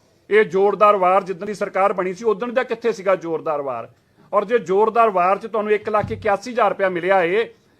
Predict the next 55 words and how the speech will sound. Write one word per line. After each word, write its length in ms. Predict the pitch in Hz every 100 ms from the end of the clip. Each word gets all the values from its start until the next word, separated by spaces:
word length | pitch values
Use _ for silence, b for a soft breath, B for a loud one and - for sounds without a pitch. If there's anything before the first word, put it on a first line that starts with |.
| b
ਹੁਣ 160 | 196 214
ਅਗਲੇ 220 | 196 233
ਜ਼ੋਰਦਾਰ 480 | 190 202 208 214 214
ਵਾਰ 260 | 185 190
ਦੇ 120 | 202 208
ਅੰਦਰ 180 | 202
ਇਹਦਾ 140 | 214 208
ਮਤਲਬ 280 | 196 208 214
ਹੋ 120 | 185
ਗਿਆ 420 | 190 196 185 226 b b b -
ਕਿ 60 | 240
ਇਹ 180 | 247
ਤੁਹਾਡਾ 420 | 247 240 196 196 214
ਜ਼ੋਰਦਾਰ 480 | 175 190 185 202 190
ਵਾਰ 220 | 180 185
ਆ 60 | 208
ਜਿਹ 140 | 196
'ਚ 80 | 196
ਇੱਕ 180 | 185 185
ਲੱਖ 160 | 180
ਇਕਿਆਸੀ 320 | 175 160 -
ਹਜ਼ਾਰ 160 | 170 170
ਮਿਲੂਗਾ, 240 | 151 180
ਉਹ 60 | 190
ਵੀ 60 | 175
ਡਰੱਗ 260 | 143 175
ਮਨੀ 220 | 175 170
ਇੱਕ 160 | 165 -
ਲੱਖ 140 | 165
ਇਕਿਆਸੀ 360 | 160 151 131 165
ਹਜ਼ਾਰ। 320 | 139 135 151 b b
ਬੜੇ 140 | 135 143
ਸ਼ਰਮ 280 | - 139 147
ਦੀ 140 | 156
ਗੱਲ 200 | 151 156
ਆ। 100 | 165 b b b
ਕੇਵਲ 260 | 190 185 202
ਔਰ 100 | 196
ਕੇਵਲ 320 | 190 175 190
ਹੁਣ 180 | 208 190 196
ਅਰਵਿੰਦ 240 | 170 202 226
ਕੇਜਰੀਵਾਲ 560 | 196 185 165 170 165
ਨੂੰ 200 | 165 160 175 - _ _ -
ਇੱਕ 140 | 190 185
ਮਸੀਹਾ 420 | 190 170 220 202
ਦੇ 100 | 214
ਤੌਰ 220 | 208 180 165
ਤੇ 140 | 180
ਪੇਸ਼ 280 | - 156 147
ਕਰਨਾ, 320 | 151 123 127 123 _ _ _ _ _ _ _ _ _ _ _
ਜਿਹੜਾ 240 | 156 190
ਦਿੱਲੀ 260 | 190 170 185
ਤੋਂ 120 | 208
ਭਗੌੜਾ 440 | 180 202 185 160 220
ਏ, 140 | 240